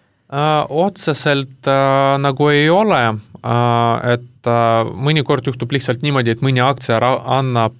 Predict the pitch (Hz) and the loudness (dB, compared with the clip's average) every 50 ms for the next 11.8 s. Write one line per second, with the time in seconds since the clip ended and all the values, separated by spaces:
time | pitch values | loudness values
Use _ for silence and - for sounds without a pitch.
0 | - 113 110 107 107 107 104 - - - 123 117 113 110 110 110 110 107 113 117 | -2 -2 0 2 2 0 0 -2 -6 -6 -4 -2 -2 -2 -2 -4 -2 0 0 2
1 | 120 117 110 - 127 123 120 117 110 104 104 110 120 131 135 - - - 117 107 | 2 0 0 0 0 0 2 2 0 0 0 0 0 0 -2 -4 -6 -4 -2 -2
2 | 104 101 101 101 101 104 104 110 113 110 110 110 110 110 110 110 110 107 - - | -2 -2 -2 -2 -2 -2 -2 -2 -2 -4 -4 -4 -2 -2 -2 -2 -4 -4 -4 -4
3 | 120 117 127 143 156 151 139 123 113 110 107 107 - _ - - - - - - | -4 -2 0 0 2 2 2 2 2 0 -2 -4 -10 _ -14 -14 -14 -14 -8 -6
4 | 110 104 - 107 104 104 104 104 101 - - 101 98 - - - - - _ - | -6 -6 -4 -4 -4 -2 -4 -4 -6 -4 -6 -6 -6 -6 -14 -20 -20 -20 _ -10
5 | 123 117 107 104 101 101 98 98 101 - - - - 110 107 - 110 107 110 110 | -8 -4 -4 -2 -2 -2 -2 -2 -4 -4 -4 -6 -6 -6 -6 -6 -6 -6 -8 -8
6 | - - 123 120 120 120 - - - - - 110 104 104 101 98 - _ _ - | -6 -4 -2 -2 -2 -2 -6 -12 -16 -8 -4 -2 -2 -2 -2 -4 -10 _ _ -6
7 | 120 120 120 110 107 101 - 147 151 135 120 - - - 117 110 107 104 101 104 | -2 -2 0 0 -2 -2 -2 0 0 0 -2 -2 -4 -4 -2 0 0 0 -2 -4
8 | - - - 110 107 104 - 110 120 139 139 127 113 107 - - 110 107 104 101 | -6 -8 -6 -4 -4 -2 -2 -2 -2 0 0 0 -2 -2 -6 -6 -4 -4 -4 -4
9 | - - 107 - - 110 107 104 101 - - 98 101 104 113 107 - - - - | -6 -8 -10 -6 -4 -4 -4 -4 -6 -6 -6 -6 -4 -4 -4 -6 -6 -8 -8 -6
10 | 104 101 107 113 110 104 - - - - - - - - - - - - 156 160 | -6 -4 -4 -4 -6 -6 -8 -12 -18 -18 -16 -16 -16 -16 -18 -20 -8 -4 -2 -2
11 | 143 - - 123 - 123 113 113 110 110 107 107 104 104 101 104 | -2 -2 -4 -4 -4 -2 -2 0 0 0 0 2 0 0 -2 -4